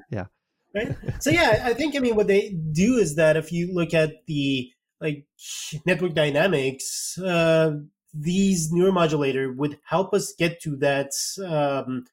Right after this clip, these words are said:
Speaker 2: mm, like, stable point, basically. Would help
Speaker 1: Right.
Speaker 2: the trajectory get there and stay there.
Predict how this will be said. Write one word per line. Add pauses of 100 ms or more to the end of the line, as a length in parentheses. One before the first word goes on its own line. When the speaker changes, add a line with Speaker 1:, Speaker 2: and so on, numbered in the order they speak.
(440)
Speaker 2:
mm, (160)
like, (300)
stable
point,
basically. (1400)
Would
help
Speaker 1:
Right.
Speaker 2:
the
trajectory
get
there
and
stay
there.